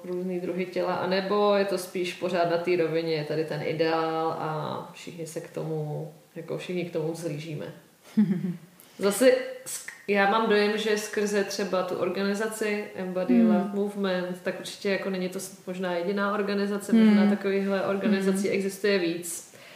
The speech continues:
Speaker 1: Že mám dojem, že se právě o tom jako víc mluví a to, a to vzdělávání je lepší, snad,
Speaker 2: Hmm.
Speaker 1: doufám, ve
Speaker 2: Hmm.
Speaker 1: školách.
Speaker 2: Jo.
Speaker 1: Možná <laughs> ty máš větší zkušenost, jak to, jak to tam funguje.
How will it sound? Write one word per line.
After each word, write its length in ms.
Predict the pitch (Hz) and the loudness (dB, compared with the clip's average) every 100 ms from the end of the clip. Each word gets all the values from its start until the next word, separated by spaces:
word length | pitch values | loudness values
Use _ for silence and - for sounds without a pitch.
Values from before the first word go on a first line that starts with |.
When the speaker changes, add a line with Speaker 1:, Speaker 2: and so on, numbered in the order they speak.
| - | -14
Speaker 1:
Že 120 | 196 208 | -4 2
mám 300 | 220 226 202 | 4 6 6
dojem, 340 | 202 208 214 | 6 6 2
že 160 | 208 208 | -2 -2
se 120 | 202 | -4
právě 380 | 202 196 196 175 | 0 2 2 2
o 60 | |
tom 200 | 190 180 | 0 -2
jako 200 | 175 175 | -2 -2
víc 220 | 185 180 | -2 -2
mluví 640 | 196 196 214 208 208 208 - | 0 0 0 0 0 2 0
a 460 | 175 175 170 - - | 0 0 -2 -4 -4
to, 60 | 190 | -4
a 420 | - 175 170 165 170 | -2 -2 0 -2 -4
to 60 | |
vzdělávání 1120 | 180 180 180 180 180 180 180 180 180 175 180 185 | -2 2 2 4 2 2 2 2 2 0 -2 -2
je 260 | 175 170 170 | 0 2 2
lepší, 600 | 185 - - 180 190 247 | 0 -2 -4 -4 -6 -6
snad, 220 | - 214 208 | 4 6 8
Speaker 2:
Hmm. 260 | 185 180 | 6 4
Speaker 1:
doufám, 460 | 180 185 190 170 226 | 2 4 4 6 8
ve 60 | 208 | 8
Speaker 2:
Hmm. 140 | 202 | 10
Speaker 1:
školách. 520 | 202 170 185 - - - - 233 | 8 8 6 2 -2 -10 -4 2
Speaker 2:
Jo. 120 | 196 | 4
Speaker 1:
Možná 280 | 226 214 220 170 330 - | 6 6 8 6 4 0
<laughs> 260 | - - - | -4 -6 0
ty 80 | 226 | 2
máš 220 | 214 233 | 4 4
větší 260 | 220 226 226 | 2 0 0
zkušenost, 560 | - 226 233 185 196 | 0 0 2 2 4
jak 180 | 220 202 240 226 | 4 6 6 6
to, 160 | 214 | 6
jak 140 | 202 - | 2 -2
to 120 | 202 | -4
tam 180 | 196 202 | -4 -2
funguje. 480 | 208 196 185 175 | -2 0 0 0